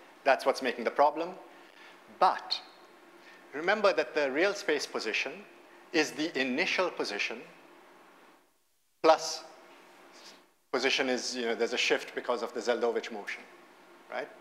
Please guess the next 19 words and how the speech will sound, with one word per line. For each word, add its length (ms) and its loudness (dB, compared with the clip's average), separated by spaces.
So 140 -10
this 160 -2
is 80 -2
the 320 4
Zeldovich 520 2
motion. 320 -2
And 280 6
that 200 8
same 380 2
motion 380 2
is 180 4
what 160 8
is 120 -2
making 520 0
the 80 2
redshift 300 4
space 240 -2
distortion. 480 -8
Just 260 0